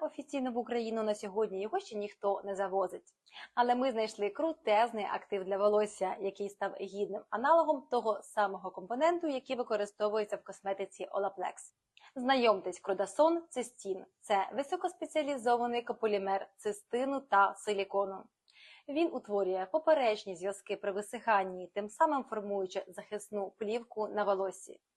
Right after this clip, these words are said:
Його функціональність посилюється при активації нагріванням, що робить Крудасон Цистін частим компонентом термозахисних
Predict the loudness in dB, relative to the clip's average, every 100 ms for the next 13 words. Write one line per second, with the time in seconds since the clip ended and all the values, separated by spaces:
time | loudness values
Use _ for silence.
0 | _ _ -4 2 4 4 0 0 2 4
1 | 4 2 -2 -6 -4 -4 -2 -2 -2 0
2 | 0 0 -6 -6 2 4 2 -2 -6 -4
3 | -6 -4 0 4 4 2 -8 -12 -10 -2
4 | 2 4 2 0 -2 -2 -2 -4 -6 -10
5 | -10 -8 -8 -12 -20 _ 0 6 6 6
6 | -4 -6 -4 -2 -2 -2 -6 -4 2 2
7 | 2 -4 -8 -12 -8 -8